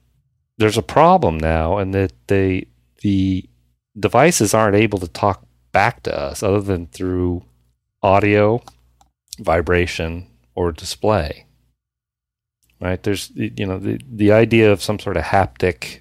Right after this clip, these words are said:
feedback. Right? The, have you ever read that thing that, uh, that, uh, Brett Victor wrote? Uh, I think he called it a, here it is, uh,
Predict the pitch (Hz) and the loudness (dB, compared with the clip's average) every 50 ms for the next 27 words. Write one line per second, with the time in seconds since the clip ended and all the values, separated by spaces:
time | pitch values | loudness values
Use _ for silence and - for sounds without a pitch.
0 | _ _ _ - - - 98 95 92 87 - 76 - - - - _ - - _ | _ _ _ -12 -6 -4 -4 -4 -4 -4 -4 -4 -4 -4 -8 -12 _ -20 -20 _
1 | _ _ _ _ _ - 82 82 - - 85 - - - - - - - 123 131 | _ _ _ _ _ -14 -14 -10 -4 -4 -4 -4 -4 -8 -14 -16 -6 -4 0 2
2 | 185 214 233 247 208 170 143 117 113 101 - - 113 110 107 98 92 87 - _ | 2 2 2 2 0 0 2 2 2 2 2 2 0 0 0 0 -2 -2 -2 _
3 | - 87 85 82 80 78 76 - _ _ _ _ - 85 78 - _ - 87 85 | -2 0 0 0 -2 -4 -6 -10 _ _ _ _ -4 -4 -4 -6 _ -8 -6 -4
4 | 78 78 80 - - - _ _ _ _ _ - - - _ _ _ - 92 98 | -4 -4 -6 -8 -10 -14 _ _ _ _ _ -20 -20 -20 _ _ _ 0 0 0
5 | - - - 92 - - - 104 98 98 101 101 101 113 120 - - _ _ _ | 0 -2 -4 -4 -4 -4 -6 -6 -4 -2 0 0 0 -2 -4 -8 -16 _ _ _
6 | _ _ - - - _ _ _ _ _ _ _ - 90 82 82 87 - - - | _ _ -20 -20 -20 _ _ _ _ _ _ _ -6 -4 -4 -4 -6 -10 -10 -12
7 | 82 87 _ _ _ _ _ _ _ _ _ _ _ _ _ _ _ - 98 98 | -12 -12 _ _ _ _ _ _ _ _ _ _ _ _ _ _ _ -16 -16 -14
8 | - - 95 - - - - 95 - - - 95 92 92 90 90 87 85 - - | -14 -14 -16 -16 -18 -18 -18 -18 -12 -8 -4 -4 -4 -2 0 -2 -2 -2 -4 -6
9 | 90 85 85 82 82 82 80 78 78 76 69 - - - _ _ _ _ _ _ | -6 -4 -4 -4 -4 -4 -4 -6 -6 -6 -8 -10 -12 -20 _ _ _ _ _ _
10 | _ _ _ _ _ _ _ _ _ _ _ _ _ _ _ _ _ _ _ - | _ _ _ _ _ _ _ _ _ _ _ _ _ _ _ _ _ _ _ -10
11 | 95 85 82 82 80 80 85 90 87 - - - _ - - - 92 87 87 85 | -8 -8 -6 -6 -6 -6 -6 -6 -8 -10 -14 -18 _ -14 -8 -6 -4 -2 -2 -2
12 | 85 85 85 | -2 -4 -6